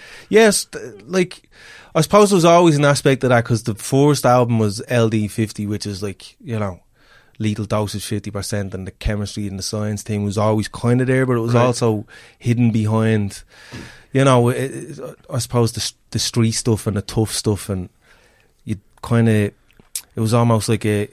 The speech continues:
Speaker 1: a weakness to admit you're intelligent, or not
Speaker 2: Yeah.
Speaker 1: even intelligent, but that you're into things that would be considered intellectual or whatever. And, uh, and yeah, so, so that's a, it's a <laughs> great way of putting it.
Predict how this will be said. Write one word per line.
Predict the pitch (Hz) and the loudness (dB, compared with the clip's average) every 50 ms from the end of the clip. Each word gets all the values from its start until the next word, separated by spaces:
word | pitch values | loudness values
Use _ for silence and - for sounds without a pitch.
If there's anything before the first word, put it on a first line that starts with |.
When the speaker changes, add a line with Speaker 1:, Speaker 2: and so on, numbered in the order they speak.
| - - 90 - - | -12 -18 -18 -12 -8
Speaker 1:
a | 123 110 | -8 -6
weakness | 104 110 113 117 117 - 113 107 95 - | 0 0 0 0 2 0 0 0 0 -2
to | - - 107 104 - | -4 -6 -6 -6 -4
admit | 110 104 104 110 110 110 110 110 | -6 -6 -4 -2 -2 -2 -2 -4
you're | 110 107 104 | -6 -6 -4
intelligent, | 104 101 98 - - 117 123 143 151 131 117 117 110 104 - _ _ _ _ _ _ | -4 -6 -6 -8 -6 -6 -4 -4 -4 -6 -4 -6 -6 -6 -8 _ _ _ _ _ _
or | - 113 110 104 95 - - | -10 -8 -6 -6 -6 -8 -10
not | - 143 165 185 | -8 -6 -2 0
Speaker 2:
Yeah. | 160 | 0
Speaker 1:
even | 120 113 113 107 | 2 2 2 0
intelligent, | 101 98 - 110 120 127 127 110 110 107 101 - | -2 -4 -2 -2 0 0 0 0 -2 -4 -4 -4
but | 107 101 101 98 - - 147 - | -4 -4 -6 -6 -8 -16 -16 -8
that | - 117 117 | -6 -6 -4
you're | 117 117 117 | -4 -6 -6
into | - 143 139 143 127 - 131 120 113 110 113 - _ _ _ _ _ _ _ _ _ _ _ - | -2 -2 -2 -2 -2 0 0 0 0 0 -4 -8 _ _ _ _ _ _ _ _ _ _ _ -4
things | - 127 123 123 120 113 107 | 0 2 2 2 2 0 2
that | 120 110 107 117 | 2 0 0 0
would | 117 110 101 | -2 -4 -4
be | 123 110 | -6 -6
considered | - 104 95 - - - 120 113 117 110 92 - - - _ | -6 -8 -10 -8 -4 -2 -2 0 0 -2 -4 -6 -14 -16 _
intellectual | 127 117 107 - 110 104 104 104 98 - - 104 101 95 98 | -6 -6 -4 -4 -4 -4 -4 -4 -6 -6 -8 -6 -6 -6 -8
or | 95 95 | -8 -8
whatever. | 95 98 101 98 101 98 - _ _ - - - - - - - - _ | -8 -8 -8 -8 -10 -14 -18 _ _ -20 -20 -20 -20 -20 -20 -20 -20 _
And, | - 107 104 101 101 101 101 | -4 -2 0 2 2 2 2
uh, | 101 98 98 98 98 95 95 - _ _ _ _ | 2 0 0 0 0 -2 -4 -6 _ _ _ _
and | - 107 104 110 113 | -10 -6 -2 0 2
yeah, | 120 139 156 135 | 2 4 2 2
so, | 110 127 120 113 | 2 0 -2 -2
so | 110 117 120 | -2 -6 -8
that's | - 117 - - 139 - - | -10 -10 -10 -12 -12 -10 -8
a, | 117 98 104 113 - _ | -8 -8 -8 -10 -12 _
it's | - - 131 | -8 -6 -2
a | |
<laughs> | - - - - | 0 0 2 4
great | 208 202 135 - | 4 4 4 4
way | - 190 170 - | 4 4 4 4
of | 165 139 - | 2 0 2
putting | - 131 151 165 143 | 2 2 2 2 0
it. | - - - - | -2 -4 -12 -18